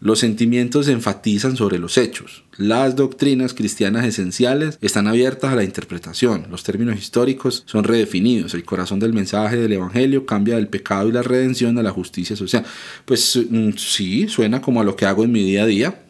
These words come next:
Yo creo que sí debo ser entonces un cristiano progre, ¿no? Yo me levanto por la mañana, me desayuno y digo, "Bueno, ¿cuáles términos históricos estarían buenos, hombre, para redefinir hoy?".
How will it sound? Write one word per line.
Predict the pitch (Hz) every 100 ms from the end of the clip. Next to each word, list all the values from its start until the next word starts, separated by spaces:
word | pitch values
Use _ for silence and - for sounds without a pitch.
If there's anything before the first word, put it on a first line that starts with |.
| -
Yo | 92
creo | 110
que | - 107
sí | 110
debo | 101 101 98
ser | 104 98
entonces | 95 98 92
un | 95
cristiano | 98 98 98 92
progre, | 139 175 123
¿no? | 127
Yo | 151 104
me | 113
levanto | 107 92 107
por | 107
la | 90
mañana, | 87 135 175 165
me | 127 98
desayuno | - 95 90 87 175 185 170
y | 110
digo, | 104 107 117
"Bueno, | 120 92 -
¿cuáles | 123 131 143 143
términos | - 151 151 139
históricos | 107 107 127 131 135 123
estarían | 110 104 107
buenos, | 135 139 135
hombre, | 139 139 139 135
para | 120 107
redefinir | 107 101 107 110
hoy?". | 131 104